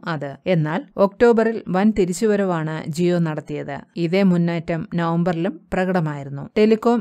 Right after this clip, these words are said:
Regulatory Authority of India, അതായത് ട്രായുടെ പ്രതിമാസ പ്രകടന റിപ്പോർട്ട് പ്രകാരം ഡിസംബറിൽ ജിയോയ്ക്ക് ഒന്നേ ദശാംശം രണ്ട് ഒൻപത് കോടി വരിക്കാരെയാണ് നഷ്ടപ്പെട്ടിരിക്കുന്നത്. ഇതോടെ ജിയോയുടെ മൊത്തം വരിക്കാരുടെ എണ്ണം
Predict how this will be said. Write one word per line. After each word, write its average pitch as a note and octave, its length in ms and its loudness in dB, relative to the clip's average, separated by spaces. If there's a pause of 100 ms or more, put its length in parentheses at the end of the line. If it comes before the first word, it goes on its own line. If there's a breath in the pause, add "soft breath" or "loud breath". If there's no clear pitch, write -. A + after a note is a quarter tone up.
(180)
Regulatory F#3 560 2 (180)
Authority F3 480 0
of F3 160 -4
India, D3 240 -6 (100)
അതായത് D#3+ 480 -4 (180)
ട്രായുടെ F#3+ 560 2 (140)
പ്രതിമാസ F3+ 460 0
പ്രകടന E3+ 500 -2
റിപ്പോർട്ട് F3 380 -4
പ്രകാരം D3+ 540 -6 (340)
ഡിസംബറിൽ G#3+ 560 2 (120)
ജിയോയ്ക്ക് E3+ 720 -2
ഒന്നേ F3 320 0
ദശാംശം E3+ 760 -4
രണ്ട് E3+ 360 -2
ഒൻപത് G3 520 0
കോടി F3 260 -2
വരിക്കാരെയാണ് D#3+ 1000 -4
നഷ്ടപ്പെട്ടിരിക്കുന്നത്. C#3+ 920 -6 (160)
ഇതോടെ F#3 560 4
ജിയോയുടെ F3+ 560 2
മൊത്തം E3 380 0
വരിക്കാരുടെ E3 520 0
എണ്ണം D3+ 400 -2